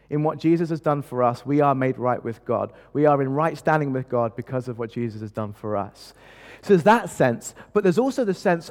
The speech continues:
of, of this idea of, of living a right life. That seems to come out of this particular piece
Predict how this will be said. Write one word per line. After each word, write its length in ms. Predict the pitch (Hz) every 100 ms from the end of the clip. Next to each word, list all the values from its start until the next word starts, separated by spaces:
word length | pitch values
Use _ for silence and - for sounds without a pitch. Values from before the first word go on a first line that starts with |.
| -
of, 160 | 156 -
of 120 | 151
this 160 | 202 202
idea 260 | 190 170
of, 240 | 143 151 139
of 120 | 147 139
living 600 | 143 190 226 165 120 -
a 100 | 156
right 300 | 139 175 156
life. 360 | 151 170 113 -
That 220 | 190 180
seems 260 | - 196 -
to 80 |
come 220 | - 175 165
out 160 | 143
of 80 | 131
this 120 | 143
particular 480 | - 143 151 147 139
piece 420 | 139 147 131 -